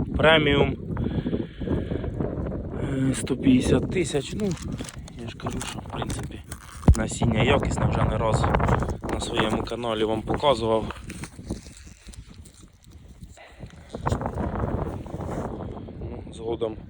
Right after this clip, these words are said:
покажемо. Посіємо, зійде і будемо показувати весь процес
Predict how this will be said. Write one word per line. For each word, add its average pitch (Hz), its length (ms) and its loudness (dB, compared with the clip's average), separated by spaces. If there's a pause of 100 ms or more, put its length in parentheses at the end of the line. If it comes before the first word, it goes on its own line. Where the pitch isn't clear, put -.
покажемо. 95 460 2 (960)
Посіємо, 123 640 0 (300)
зійде 120 540 4 (800)
і 107 60 2
будемо 117 400 4
показувати 110 680 4
весь 110 220 6
процес 110 580 2